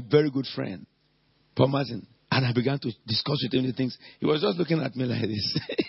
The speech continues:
When I finished, he said, he said, "Apostle, <laughs>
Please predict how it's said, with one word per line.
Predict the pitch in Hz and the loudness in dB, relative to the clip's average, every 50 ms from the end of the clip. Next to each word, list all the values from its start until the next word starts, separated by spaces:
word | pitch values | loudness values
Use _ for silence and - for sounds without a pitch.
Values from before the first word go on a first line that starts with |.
| - 523 - - - - - - - | -4 -8 -8 -6 -8 -8 2 8 10
When | 165 185 180 | 10 10 10
I | 151 135 - - | 6 0 0 -2
finished, | 170 143 143 - - | 0 0 0 0 0
he | 180 151 | 0 0
said, | 143 - 175 165 185 185 - _ - - - - - | 0 0 0 0 0 -2 -6 _ -14 -16 -14 -10 -6
he | - | -2
said, | - - 156 147 | 2 2 2 2
"Apostle, | 131 113 117 - - - 165 180 - - - 320 - - _ - - - _ _ _ - - - - - - - - - - - | 2 -4 -4 -4 -2 0 0 2 2 0 0 -2 -2 -4 _ -10 -12 -12 _ _ _ -12 -8 -8 -8 -10 -12 -20 -20 -16 -10 -6
<laughs> | - - 139 | -4 -4 -4